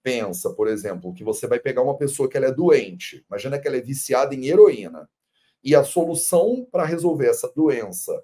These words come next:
é proibir a heroína, você não tá lendo o jornal há trinta, quarenta anos, né? Pegar essa pessoa que é viciada em alguma droga e jogar ela dentro de uma prisão, junto com a pessoa que é,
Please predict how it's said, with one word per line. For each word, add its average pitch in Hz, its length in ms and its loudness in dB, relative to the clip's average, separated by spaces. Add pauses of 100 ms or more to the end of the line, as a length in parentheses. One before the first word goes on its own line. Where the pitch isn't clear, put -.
(100)
é 113 160 0
proibir 135 760 -2
a 104 80 6
heroína, 98 600 -2
você - 120 -20
não 107 100 -14
tá 120 100 -6
lendo 139 240 -4
o 143 40 -4
jornal 143 380 0
há 147 80 0
trinta, 170 520 -6
quarenta 160 420 -2
anos, 104 480 -6 (100)
né? 98 240 -8 (400)
Pegar 143 300 4
essa 175 180 -2
pessoa 160 520 0
que - 80 -10
é 104 40 -4
viciada 120 640 -2
em 160 60 -6
alguma 156 280 -2
droga 117 440 4
e 104 80 -6
jogar 113 320 2
ela 113 180 4
dentro 107 300 -8
de 104 60 -8
uma 104 180 -6
prisão, 123 680 0 (260)
junto 170 360 -2
com 175 80 2
a - 60 2
pessoa 151 460 2
que 135 300 -4
é, 139 340 2